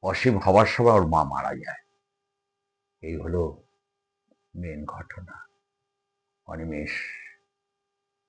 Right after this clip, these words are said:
আকাশের দিকে তাকিয়ে একবার ভাবল যে ওর আত্মার শান্তি হোক, আর চোখ দুটো ছলছল করে উঠল। যে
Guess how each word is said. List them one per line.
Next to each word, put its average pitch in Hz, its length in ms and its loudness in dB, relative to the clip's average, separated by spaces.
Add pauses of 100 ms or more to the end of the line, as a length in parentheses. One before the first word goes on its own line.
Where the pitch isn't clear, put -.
(560)
আকাশের 87 560 -4
দিকে 76 220 -6
তাকিয়ে 80 680 -2 (840)
একবার 76 500 -10 (1400)
ভাবল 80 380 -6
যে 76 360 -6 (760)
ওর 92 180 -4
আত্মার 80 460 0
শান্তি 80 480 -4
হোক, 76 300 -8 (960)
আর 90 180 -14
চোখ 92 220 0
দুটো 82 580 -2
ছলছল 98 460 2
করে 87 200 -2
উঠল। - 300 -12 (1500)
যে - 340 -20